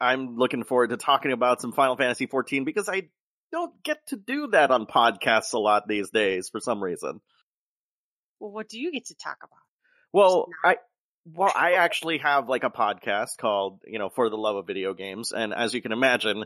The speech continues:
Speaker 1: we're basically talking about, like, every single thing about video games from, like, you know, from my co-host's, like, weird obsession with, like, playing retro games in the middle of a summer
Speaker 2: Mm-hmm.
Speaker 1: that is packed with so many good games. And, of course, you know, there's a little bit of Final Fantasy fourteen, but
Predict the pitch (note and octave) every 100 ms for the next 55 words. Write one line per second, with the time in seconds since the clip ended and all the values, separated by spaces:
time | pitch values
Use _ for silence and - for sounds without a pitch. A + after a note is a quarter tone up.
0 | - - - C#3+ E3+ A#3 B3 G#3+ F#3 F3+
1 | F3+ F3+ E3 D3+ C#3+ C#3 - - F3+ F3
2 | F3+ D#3+ F3 D#3+ D3 D3 D3 C3+ B2+ A#2
3 | C3 B2+ A#2+ B2+ B2 - - A#2 A2+ A2
4 | - _ _ - C#3+ A2+ A2 B2 A2+ G#2+
5 | A#2+ B2+ C3+ B2 A#2 B2 A2+ - A2+ A2+
6 | - A#2 G#2 B2 A#2+ A2 G2 _ _ _
7 | _ _ _ C#3+ G#2+ - C3 - B2 A2+
8 | A#2+ - D3 C3 A#2+ A#2 A2+ - A#2+ D3
9 | G3 F#3 F#3+ G3 G3 D#3 C#3+ D3 C#3+ A#2+
10 | G2+ C3+ D3 D3+ B2 A#2 - - C#3 C#3
11 | - - _ - _ D3 A#2 - - C3+
12 | C#3 C3 A#2 A#2 A#2+ A#2 C#3+ G3+ - -
13 | _ _ - C#3 C3 B2 D3+ - A3 A3
14 | A#3+ A3 G#3 G3 G3+ G#3 - F3 G3+ G4+
15 | E4+ D4+ C4+ A#3 A3+ G3+ G3 E3+ E3 E3+
16 | D3+ C#3+ C#3+ C3+ B2+ A#2+